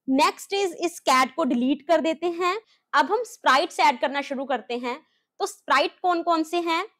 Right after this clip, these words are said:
एक तो जो ये भा-, भाई बहन का पेयर है, ये एक स्प्राइट है। उसके बाद जो हैप्पी रक्षाबंधन लिखा आ रहा है, ये एक स्प्राइट है। Another is, जो छोटे छोटे आपको स्टार्स दिख रहे हैं, that is a sprite।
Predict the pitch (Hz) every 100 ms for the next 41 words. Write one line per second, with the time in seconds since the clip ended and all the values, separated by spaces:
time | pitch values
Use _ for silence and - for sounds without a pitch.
0 | _ _ - 277 285 - 330 339 262 302
1 | 320 262 226 - 208 233 226 285 269 277
2 | 277 269 294 - 262 269 294 285 277 226
3 | 220 254 294 - - 269 - - - 262
4 | 269 294 285 294 _ _ _ - 247 -
5 | 311 311 285 330 254 - 294 - 294 277
6 | 269 285 262 220 269 247 247 262 269 247
7 | 220 277 294 - - 262 262 269 277 311
8 | _ _ - 277 285 254 349 311 302 -
9 | - 311 349 370 294 330 - 339 - 254
10 | 233 240 190 196 175 170 185 233 - _
11 | _ _ 208 262 277 311 269 277 - -
12 | 160 139 -